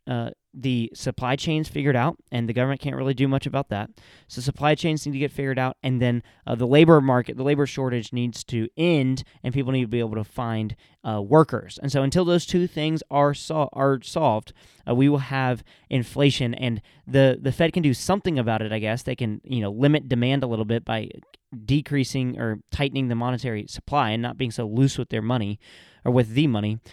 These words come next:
But I still have my doubts that this is going to do much, uh, especially because, uh, of those factors I've already talked about. In international news, again, we are talking about Russia and Ukraine. Uh, so, as a recap, uh, Russia has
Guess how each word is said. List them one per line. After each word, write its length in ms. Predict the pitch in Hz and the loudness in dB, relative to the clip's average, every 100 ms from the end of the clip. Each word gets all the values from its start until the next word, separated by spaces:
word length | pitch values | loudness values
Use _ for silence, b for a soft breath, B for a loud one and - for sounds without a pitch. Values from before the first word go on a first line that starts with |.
| b - | b 2
But 280 | 156 147 - | 6 6 4
I 220 | 135 147 | 0 0
still 320 | - - 139 | -2 0 2
have 120 | 135 | 2
my 120 | 127 | 0
doubts 260 | 117 117 113 | -2 -4 -4
that 100 | 120 | -6
this 180 | 110 113 | -6 -6
is 100 | 107 | -6
going 180 | 113 104 | -4 -4
to 80 | |
do 100 | 104 | -4
much, 440 | 104 135 160 - - b b b - | 0 2 2 0 -14 b b b -4
uh, 300 | 113 113 110 - - | 0 0 -2 -10 -14
especially 580 | - 143 - 147 - 135 | -10 -8 -2 0 0 -2
because, 580 | 110 117 123 110 101 - b b | -4 -4 -2 -2 -2 -8 b b
uh, 200 | - 107 - | -6 -4 -2
of 160 | 127 | -2
those 180 | 117 110 | 0 0
factors 360 | 127 117 113 107 | -2 -6 -6 -6
I've 140 | 104 | -6
already 260 | 104 101 95 | -4 -4 -6
talked 260 | 110 95 | -8 -8
about. 220 | 107 - _ _ _ _ _ _ _ _ _ _ _ B B | -12 -16 _ _ _ _ _ _ _ _ _ _ _ B B
In 160 | 147 147 | -6 -4
international 680 | 160 175 180 165 196 190 202 | -6 -4 -2 -2 -2 -6 -4
news, 300 | 208 226 - - | -2 -2 -6 -6
again, 340 | 147 143 165 | -2 0 0
we 100 | 170 | 0
are 60 | 147 | -2
talking 420 | - 143 143 151 | -2 -6 -6 -8
about 300 | 135 139 127 | -8 -8 -8
Russia 420 | 120 123 139 156 - | -4 -4 -2 -4 -4
and 160 | 139 120 | -4 -2
Ukraine. 540 | 117 - 123 139 185 B B B B | -4 -2 0 2 0 B B B B
Uh, 140 | 131 131 | -2 0
so, 340 | - 147 139 - b | 4 4 4 0 b
as 120 | 147 | 0
a 40 | 139 | 2
recap, 380 | 156 - 202 214 - | 2 2 0 -2 -6
uh, 180 | 123 113 - - - - 139 147 | -6 -8 -14 -20 -20 -20 -14 -4
Russia 380 | 143 160 214 202 | 2 2 2 0
has 280 | 165 147 | 0 -2